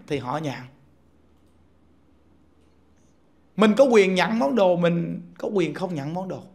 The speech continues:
Từ nơi đó mà một con người mà nói mình, chửi mình, gầy mình, mà mình nhận thức cái, những cái điều đó, nếu mình sai mình sửa. Còn nếu mà oan ức mình niệm Phật thôi, từ từ tự nhiên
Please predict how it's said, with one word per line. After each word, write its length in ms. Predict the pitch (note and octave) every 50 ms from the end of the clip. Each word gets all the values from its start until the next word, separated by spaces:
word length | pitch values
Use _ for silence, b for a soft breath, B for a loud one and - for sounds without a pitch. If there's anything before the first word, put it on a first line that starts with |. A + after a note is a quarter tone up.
| _ _ _ _ _ _ _ _ _ _ _ _ _ _ _ _ _ _ _ _ _ _ _ _ _ _ _ _ _ _ _ _ _ _ C4 E3 D3+ - - _ _ _ _ _ _ _ _ _ _ b b b b b b b b b b _ _ _ _ _ _ _ _ _ _ _ _ _ _ _ _ _ _ _ _ _ _ _ _ _ _ _ _ _ _ - A3+ - - _ -
Từ 160 | G3 G3 G3+
nơi 120 | G#3+ A3+
đó 120 | A3+ B3+ C4+
mà 160 | B3+ G#3 F#3+
một 420 | F3 F3 F3 G#3 F#3+ F3+ F#3 F#3 -
con 160 | A#3+ A#3 A3+
người 180 | G3+ F#3+ F#3 F3
mà 120 | F3 F3
nói 280 | F3 F#3+ G#3 A#3+ - D#4
mình, 220 | C#4+ A#3 G3 F3 D#3+ -
chửi 260 | - D#3+ D#3+ G#3 C#4
mình, 120 | C#4+ B3 G3+
gầy 320 | E3+ F3 F#3 E3+ F#3+ F#3
mình, 280 | F#3 F3 F3 E3+ F3 E3+
mà 260 | E3+ E3 D#3 C#3 - B B B B B B B B -
mình 800 | D#3 E3+ F3+ G3+ G3 G3 F#3+ F#3+ F#3 F3+ F3 E3+ E3 D#3+ D3+ D3+
nhận 300 | D#3 E3+ - G#3+ G#3+ G#3+
thức 180 | A3 C#4+ D#4 - -
cái, 100 | C4 C4
những 200 | G3+ F3+ F3+ A3
cái 100 | B3+ A#3
điều 240 | G3+ F#3 E3+ D#3+ D#3+
đó, 100 | F3 G3+
nếu 160 | A3+ B3+ C4
mình 160 | A3 D#3+ D#3
sai 200 | - F#3+ F#3 F3+
mình 120 | E3+ C#3
sửa. 260 | - - F3+ - - -
Còn 160 | - E3 C#3+ D3
nếu 140 | E3+ G#3+
mà 200 | A#3 A3 F#3+ D#3+ D3+ C#3
oan 220 | D3+ F#3+ F#3+ G3
ức 220 | A3+ B3 - - -
mình 220 | F3 D3 C3+ B2 - B B B B B B B
niệm 180 | E3 F#3+ G#3+ G3
Phật 140 | G#3 G3+ - -
thôi, 180 | A3 A3 A3 F#3+ - - - - b b b b b -
từ 120 | D#3+ D3+
từ 260 | D3 E3+ D#3 D3+ D3
tự 180 | C#3+ C#3+ C#3 C3+
nhiên 280 | D#3+ F3 F3+ F3 D#3+